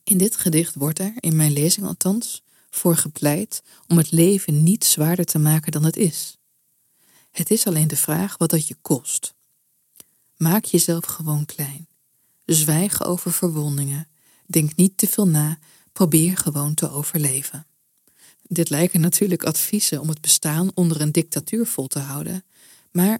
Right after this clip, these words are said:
het kan evengoed slaan op een doorgeslagen neoliberale samenleving, waar de behoeften van het doorsnee individu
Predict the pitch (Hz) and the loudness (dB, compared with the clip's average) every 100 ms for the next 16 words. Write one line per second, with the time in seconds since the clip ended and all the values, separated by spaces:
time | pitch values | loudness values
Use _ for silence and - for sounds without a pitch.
0 | _ 185 - 175 - _ 220 240 240 - | _ -6 -2 -4 -4 _ 0 0 0 -4
1 | 175 - - 147 160 202 170 - 147 165 | -2 0 0 -2 -6 -10 -8 -6 -4 0
2 | 175 202 180 - 165 160 175 175 156 147 | -2 -2 0 0 0 -2 -2 -2 -2 -2
3 | 165 160 165 160 139 151 175 - 240 180 | -2 -2 -4 -4 -8 -6 -4 -2 -2 0
4 | 147 139 139 - - 156 _ _ _ _ | -2 -4 -6 -8 -10 -10 _ _ _ _
5 | _ - 151 143 139 139 165 - 175 - | _ -4 -2 -2 -2 -2 -4 -2 -4 -2
6 | 151 143 165 208 - 170 160 160 151 143 | -6 -4 -2 0 0 0 -2 -2 -4 -4
7 | 151 139 160 | -8 -6 -6